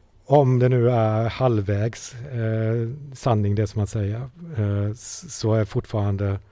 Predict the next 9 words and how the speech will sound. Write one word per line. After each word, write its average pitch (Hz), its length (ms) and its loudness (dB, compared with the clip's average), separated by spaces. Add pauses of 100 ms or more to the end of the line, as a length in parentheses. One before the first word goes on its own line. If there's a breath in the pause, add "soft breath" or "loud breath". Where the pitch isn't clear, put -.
(520 soft breath)
Claes 107 380 0
Relotius, 107 540 -2
alltså 110 180 -6
berättelsen 110 640 -4
om 110 80 -2
Claes 107 400 -4
Relotius 104 500 -4
som 107 180 -4
människa, 110 600 -4